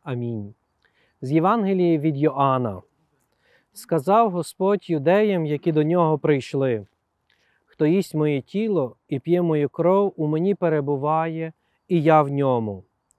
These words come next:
Як мене послав живий Отець, і я живу Отцем,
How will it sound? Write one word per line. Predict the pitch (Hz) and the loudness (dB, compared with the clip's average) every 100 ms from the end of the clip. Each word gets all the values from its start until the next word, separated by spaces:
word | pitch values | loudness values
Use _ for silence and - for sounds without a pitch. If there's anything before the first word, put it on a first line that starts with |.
| _ _ _ | _ _ _
Як | 147 160 | 4 4
мене | 165 175 208 | 6 4 4
послав | 196 170 - 185 185 | 2 0 2 4 4
живий | 135 160 151 233 233 - | 4 2 4 2 2 -2
Отець, | 156 - 185 196 - - | -6 -2 0 0 -4 -6
і | 151 | 0
я | 165 | 0
живу | 143 160 202 175 | 0 2 2 2
Отцем, | 147 - 214 226 202 | -2 -4 -4 -2 -4